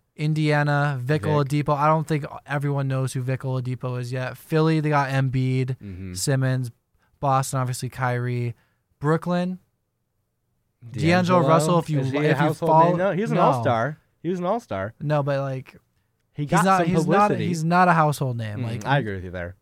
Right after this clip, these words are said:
Speaker 1: Detroit,
Speaker 2: Blake.
Speaker 1: Blake Griffin, he
Speaker 2: Yeah,
Speaker 1: is a
Speaker 2: people know
Speaker 1: household
Speaker 2: Blake.
Speaker 1: name.
Speaker 2: I don't
Speaker 1: Charlotte,
Speaker 2: think many people know
Speaker 1: many
Speaker 2: Kemba.
Speaker 1: people know Kemba.
Speaker 2: Uh-uh.
Speaker 1: And then you go down here, like, John Wall's a household name.
Speaker 2: Yeah,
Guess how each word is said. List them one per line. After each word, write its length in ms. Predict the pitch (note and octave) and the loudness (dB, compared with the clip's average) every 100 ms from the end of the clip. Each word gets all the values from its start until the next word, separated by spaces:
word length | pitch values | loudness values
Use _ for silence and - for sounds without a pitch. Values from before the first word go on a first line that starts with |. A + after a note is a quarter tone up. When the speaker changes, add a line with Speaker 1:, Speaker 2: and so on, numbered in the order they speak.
| _ | _
Speaker 1:
Detroit, 640 | C#3 C3+ - D#3 E3 F3+ - | -6 -4 -2 2 2 0 -4
Speaker 2:
Blake. 420 | A2 B2+ A#2+ _ _ _ _ | -4 -4 -6 _ _ _ _
Speaker 1:
Blake 240 | B2+ C3+ C#3 | -4 -2 0
Griffin, 240 | C#3 C3+ | -2 0
he 60 | C#3+ | 0
Speaker 2:
Yeah, 60 | |
Speaker 1:
is 80 | C#3+ | 0
a 40 | C#3 | 2
Speaker 2:
people 60 | C3+ | 0
know 60 | |
Speaker 1:
household 200 | F#2+ C3+ | 0 -2
Speaker 2:
Blake. 140 | - B2+ | -2 -2
Speaker 1:
name. 80 | B2+ | -2
Speaker 2:
I 20 | |
don't 80 | C3 - _ _ _ _ | -4 -10 _ _ _ _
Speaker 1:
Charlotte, 420 | - C#3+ - - | -4 0 0 0
Speaker 2:
think 140 | A3 | -4
many 180 | F#3+ F#3+ | -2 -2
people 180 | F#3 E3+ | -4 -2
know 80 | C#3+ | 0
Speaker 1:
many 140 | E3+ | 2
Speaker 2:
Kemba. 60 | F#3 | 2
Speaker 1:
people 200 | F3 E3 | 2 2
know 160 | E3 | 0
Kemba. 540 | D#3 D#3 D3 C3 A2 A2 _ - | 0 -2 0 -2 -4 -8 _ -14
Speaker 2:
Uh-uh. 260 | - F#2+ - _ | -10 -12 -14 _
Speaker 1:
And 120 | D3 | -2
then 80 | D#3 | 0
you 60 | E3 | 2
go 120 | E3 | 2
down 240 | D#3+ D#3+ D#3 | 2 0 2
here, 160 | F3 | 2
like, 280 | D#3+ C#3 - _ _ _ _ _ _ - | 0 0 -6 _ _ _ _ _ _ 0
John 220 | G3+ G#3+ | 2 4
Wall's 240 | D#3 C#3 | 4 4
a 60 | A#2+ | 0
household 420 | A#2+ A#2+ B2 A#2+ | -2 -4 -6 -6
name. 380 | A#2 A#2 B2 B2 _ - | -8 -8 -8 -10 _ -10
Speaker 2:
Yeah, 180 | A2 | -8